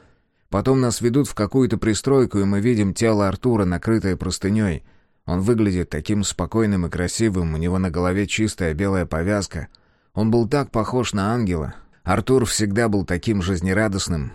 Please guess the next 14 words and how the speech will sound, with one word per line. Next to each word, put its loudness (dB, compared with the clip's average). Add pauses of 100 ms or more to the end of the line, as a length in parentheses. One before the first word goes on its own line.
полным 2
беспокойного 0
озорства. -2 (600)
А -2
теперь 0
он 2
был 2
умиротворённым, 0 (280)
красивее, -2
чем -2
мы -4
когда-либо -2
его -2
видели. -2